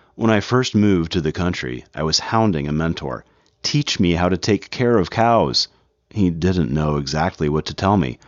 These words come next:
but was clearly tired of the talk. "Just get a cow, Jason." So I got a cow. I started. You don't have to go from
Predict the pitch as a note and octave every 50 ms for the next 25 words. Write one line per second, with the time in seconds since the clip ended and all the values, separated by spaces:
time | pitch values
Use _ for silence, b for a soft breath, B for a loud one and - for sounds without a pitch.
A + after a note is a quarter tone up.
0 | b b b G2 F#2+ G2 F#2 - - - - - B2+ A2+ E2 C#2+ C#2+ C#2+ - -
1 | G2 G2 E2+ D2 D2 D2 C#2 D#2 D2 - - G#2 F#2+ D#2 - - - - b b
2 | b b b b b b - - C#3+ E3 - - F2+ C#2+ - F#2+ A#2 A2+ - C3
3 | - - - - - F2 F#2 C3 F3+ F#3 C#3+ - - - - C#2 - - A2 A2
4 | B2 B2+ B2+ b b b b b b b b b b - - - - - - C2+
5 | D2 D2 D#2+ F#2+ G#2+ - - - D3+ - _ _ _ - - - B1+ D2 D2 D#2
6 | - - E2 - A#1+ A#1+ B1+ - F2 - - G#2 G#2+ A#2 G#2+ C#2+ G#1 - - b
7 | b b b b b b b b b b F2 F2+ E2+ D#2+ D2+ - - - - -
8 | - - G#2+ G#2 G#2+ G2 - C2 G#1 G1+ - - _ _ _ _ b b b b
9 | b b b b b b b b b b b b - A2 G#2+ G2 A2 A2+ C3+ -
10 | C3+ C3+ C#3+ C#3+ - C3 G#2 E2 C#2+ A#1 A1 A#1 A#1+ - - D#2+ D2 -